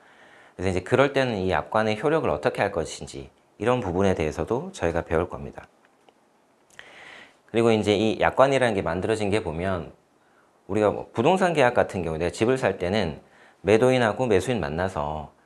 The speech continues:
디테일하게 얘기를 하죠. 뭐, 이 집이 뭐, 언제 지어졌고, 뭐, 화장실은 어떻게 생겼고, 이런 얘기를 하는데,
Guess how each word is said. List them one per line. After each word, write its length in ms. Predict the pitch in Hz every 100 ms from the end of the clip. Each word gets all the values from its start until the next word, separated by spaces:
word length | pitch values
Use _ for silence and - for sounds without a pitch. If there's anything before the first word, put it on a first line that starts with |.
| _
디테일하게 480 | 110 104 131 131 92
얘기를 260 | 80 95 123
하죠. 380 | 123 73 76 80
뭐, 100 | 73
이 100 | 87
집이 260 | 95 98
뭐, 320 | 85 80 76 -
언제 240 | 80 82 85
지어졌고, 720 | 98 95 73 - 92 113 127 - - _
뭐, 340 | 78 76 71 85
화장실은 440 | 113 117 113 120
어떻게 320 | 78 - 87
생겼고, 580 | 98 104 104 95 - 101
이런 180 | 92 85
얘기를 280 | 76 87 98
하는데, 520 | 123 117 104 113 82